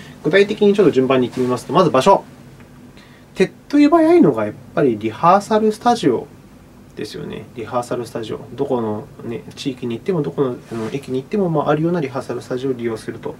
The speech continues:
で、そこでそのね、場所を借りたらいくらなのかをちゃんとこう下調べしておくということです。ただ、あの、スタジオさんによっては、あの、中でレッスンとかする場合は別料金だよっていうパターンもあるので、あの、必ず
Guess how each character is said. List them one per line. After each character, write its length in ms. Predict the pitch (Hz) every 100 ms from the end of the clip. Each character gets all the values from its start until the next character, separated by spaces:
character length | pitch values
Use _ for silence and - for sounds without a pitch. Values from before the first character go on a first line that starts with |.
| - - - - - -
で、 100 | -
そ 120 | 240 226
こ 140 | 226
で 160 | 226 214
そ 140 | 208
の 100 | 190
ね、 220 | 180 175
場 80 | 151
所 180 | 139 170
を 40 |
借 160 | 156 165
り 40 |
た 100 | 156
ら 60 | -
い 80 | 127
く 120 | 151
ら 120 | 113
な 100 | 107
の 120 | 104
か 120 | 107 180
を 80 |
ち 80 | 156
ゃ 20 |
ん 40 | 127
と 80 | 117
こ 160 | -
う 40 | 107
下 180 | -
調 240 | - 117 107
べ 80 | 101
し 80 |
て 120 | - -
お 60 |
く 120 | -
と 80 | -
い 20 |
う 60 | -
こ 100 | - -
と 60 | -
で 80 |
す。 160 | - - - - - -
た 100 | -
だ、 280 | 277 220 165 - - - -
あ 80 | 139
の、 200 | 135 127
ス 100 | 131
タ 140 | - 254
ジ 80 |
オ 80 | 269
さ 160 | 262 262
ん 80 | 254
に 60 |
よ 100 | 247
っ 20 |
て 160 | 240 240
は、 320 | 180 147 127
あ 60 | 110
の、 260 | 107 101
中 280 | 104 196 -
で 100 | 143
レ 80 | 127
ッ 40 |
ス 160 | 180 -
ン 60 | 127
と 100 | -
か 120 | 127
す 180 | - 143
る 140 | 208
場 180 | 214 214
合 180 | 220 226
は 100 | 202
別 280 | 127 -
料 140 | 214 269
金 220 | 196 123
だ 60 | 113
よ 100 | 113
っ 20 |
て 140 | -
い 20 |
う 40 | -
パ 120 | 113
タ 100 | 131
ー 60 | 113
ン 80 |
も 180 | 107 110
あ 40 | 120
る 100 | 113
の 200 | 104 98
で、 280 | 135 113 - - - -
あ 80 | 123
の、 520 | 117 110 104 101 107 - - -
必 300 | 196 240 247
ず 260 | 247 233